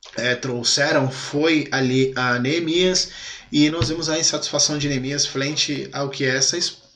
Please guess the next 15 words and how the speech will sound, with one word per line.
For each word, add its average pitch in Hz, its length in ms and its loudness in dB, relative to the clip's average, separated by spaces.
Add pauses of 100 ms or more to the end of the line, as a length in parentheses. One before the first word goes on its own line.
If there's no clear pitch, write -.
(100)
exploração 202 760 2
dos - 160 0
seus - 160 -4
próprios 110 340 0
irmãos, 107 500 -2 (320)
tá? 131 140 -2
Então, 160 240 0
Neemias, 196 320 2
ele 202 140 2
ficou 185 320 0
desgostoso 165 720 0
quando 135 220 0
viu 127 300 4
tudo 113 240 0
isso 131 320 2